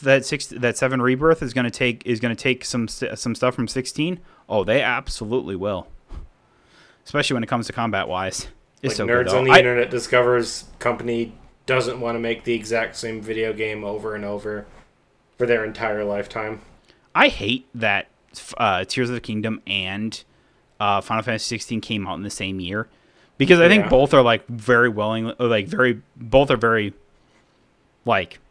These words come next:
Speaker 1: high on the list
Speaker 2: Deserving
Speaker 1: for,
Speaker 2: of,
Speaker 1: yeah, very
Speaker 2: yeah.
Speaker 1: deserving of, of, like, Game of the Year.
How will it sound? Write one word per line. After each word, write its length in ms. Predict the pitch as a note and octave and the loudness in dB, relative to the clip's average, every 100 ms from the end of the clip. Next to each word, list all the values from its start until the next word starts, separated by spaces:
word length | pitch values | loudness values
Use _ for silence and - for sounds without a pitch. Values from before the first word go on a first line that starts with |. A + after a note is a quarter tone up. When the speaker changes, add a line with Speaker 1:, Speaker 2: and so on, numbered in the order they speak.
| _ | _
Speaker 1:
high 260 | - A#2 A#2 | 0 4 6
on 120 | A2+ | 4
the 60 | B2 | 2
list 280 | B2 B2 | 6 6
Speaker 2:
Deserving 180 | B2+ A#2+ | 6 4
Speaker 1:
for, 120 | A#2 A2+ | 2 2
Speaker 2:
of, 100 | D#3+ | 8
Speaker 1:
yeah, 160 | C#3 | 8
very 220 | C3 F#3+ | 12 12
Speaker 2:
yeah. 60 | D3+ | 12
Speaker 1:
deserving 500 | B2 B2 A#2+ A2 A2+ | 6 4 4 2 0
of, 280 | G#2+ G#2+ G2+ | 2 2 2
of, 180 | A2+ G2+ | 0 2
like, 160 | G2+ F#2+ | 2 -2
Game 160 | G#2+ | -2
of 80 | G#2+ | -4
the 60 | F#2+ | -4
Year. 280 | F2+ G2 | -4 -4